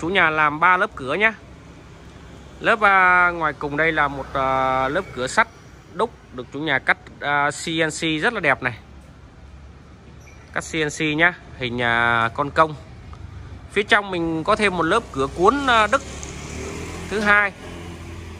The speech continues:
Và phía trong cùng kia có một lớp cửa sắt được chủ nhà sơn giá gỗ rất đẹp.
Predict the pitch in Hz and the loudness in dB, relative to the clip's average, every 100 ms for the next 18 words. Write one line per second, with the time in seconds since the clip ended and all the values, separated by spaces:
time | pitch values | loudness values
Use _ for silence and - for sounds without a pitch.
0 | - - - 127 131 185 190 170 151 135 | -18 -18 -4 -2 0 0 0 -2 -4 -6
1 | 135 165 151 156 180 151 143 185 - 117 | -4 -4 -2 -2 -2 -2 -4 -4 -6 -6
2 | 127 151 151 - 226 - - - - - | -2 0 0 0 0 -2 -20 -20 -18 -12
3 | 113 127 147 123 - 135 131 123 117 120 | -10 -6 -2 0 0 -4 -2 -2 -2 -2
4 | 202 190 135 | -2 2 0